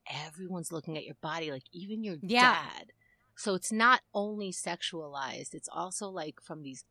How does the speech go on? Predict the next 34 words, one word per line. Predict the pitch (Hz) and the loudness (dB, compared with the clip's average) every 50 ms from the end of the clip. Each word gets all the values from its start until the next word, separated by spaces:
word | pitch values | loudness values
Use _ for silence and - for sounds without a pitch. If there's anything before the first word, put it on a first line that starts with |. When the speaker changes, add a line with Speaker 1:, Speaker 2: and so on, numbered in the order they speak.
| - | -8
Speaker 1:
other | - 160 170 180 175 160 | -6 -6 -4 -4 -6 -6
places, | - - - - 147 156 175 - - 139 117 - - | -8 -10 -10 -8 -6 -6 -6 -6 -6 -8 -10 -10 -10
like, | 131 135 _ | -12 -12 _
you're | - 151 160 170 185 | -14 -12 -10 -8 -6
still | - - - - 165 156 147 131 | -6 -6 -6 -8 -10 -10 -10 -12
looking | 143 156 - 180 170 147 | -12 -14 -14 -14 -14 -12
at | 135 123 - | -12 -12 -12
it. | - - | -14 -16
It's | - - - - | -18 -16 -12 -12
so | - - - 185 180 175 180 180 175 175 170 _ _ _ _ _ - - _ _ _ _ _ _ _ _ _ | -10 -8 -8 -6 -6 -6 -4 -6 -6 -6 -8 _ _ _ _ _ -20 -20 _ _ _ _ _ _ _ _ _
heavy, | - - - 170 185 202 214 | -10 -6 -4 -2 -2 0 2
Speaker 2:
Yeah. | 226 180 160 - - - 139 - _ - | 2 2 2 0 -6 -8 -16 -20 _ -12
Speaker 1:
you | - 170 160 | -8 -8 -6
know? | 147 131 127 127 147 147 _ _ - | -6 -6 -6 -8 -8 -10 _ _ -4
Speaker 2:
No | 185 233 240 220 | 2 6 6 6
Speaker 1:
Not | 202 165 | 6 6
Speaker 2:
pun. | 175 226 190 170 160 139 180 - _ _ - | 6 4 4 4 2 -4 -10 -14 _ _ -8
Speaker 1:
Yes, | - 175 170 156 - - | -2 0 0 0 0 -4
pun. | - - - 622 659 698 698 679 679 640 | -4 -2 -2 -2 -2 -2 -4 -2 -2 -2
Speaker 2:
<laughs> | 554 - 571 539 - | -2 -2 -2 0 0
Speaker 1:
<laughs> | 269 - - 302 277 - - 311 - - 320 - - - 311 - - - - - - 302 - - - - - - - - - - 277 - - | 0 4 8 8 8 10 8 6 6 6 2 2 4 2 0 0 0 -4 -4 -2 -2 -4 -4 -4 -6 -8 -8 -8 -12 -12 -10 -10 -12 -10 -8
Speaker 2:
So | - - 359 359 | 0 6 8 10
what | 294 302 302 | 12 12 12
do | 330 | 12
you | 349 381 381 330 285 | 12 10 8 6 4
do? | - 311 320 311 311 311 302 269 - - - - | 6 8 8 8 8 6 4 2 -2 -8 -12 -4
Speaker 1:
And | - 262 269 277 | -2 0 2 4
they, | 285 294 - 262 220 | 4 2 2 2 2
they | 302 294 294 | 2 4 4
would | 285 294 | 6 6
also | 302 330 - - 349 311 | 6 6 6 4 2 0
do | 226 262 269 262 | 2 2 0 2
that, | 254 247 220 - | 2 2 2 2
like, | 220 214 - | 2 0 0